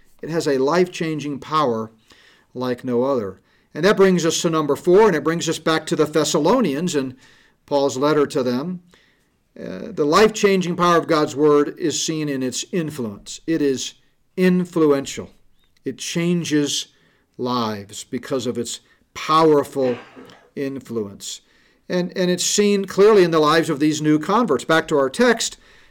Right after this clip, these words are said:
he closes this verse with, "It, it effectively works in you who believe." It was making a difference in their lives. It was influencing them. Again, the Bible talks about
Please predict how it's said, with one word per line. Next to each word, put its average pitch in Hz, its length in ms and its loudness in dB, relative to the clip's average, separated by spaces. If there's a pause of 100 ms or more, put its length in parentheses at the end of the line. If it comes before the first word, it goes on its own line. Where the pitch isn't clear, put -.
he 175 240 -8
closes 180 600 2 (180)
this 160 180 -2
verse 220 300 4
with, 175 260 -2
"It, 196 160 -6
it 196 200 4
effectively 196 920 2
works 160 440 2
in 135 100 -4
you 135 220 -4
who 127 120 0
believe." 113 440 -10 (420)
It - 80 -8
was 180 120 -6
making 165 320 -2
a 185 40 -2
difference 196 400 -6
in 117 80 -8
their 107 120 -10
lives. 98 200 -10
It 160 60 -4
was 143 120 -8
influencing 143 800 -4 (200)
them. 101 260 -16 (960)
Again, 151 560 -2 (100)
the 151 80 -2
Bible 143 580 -2
talks 247 340 -4
about 160 400 0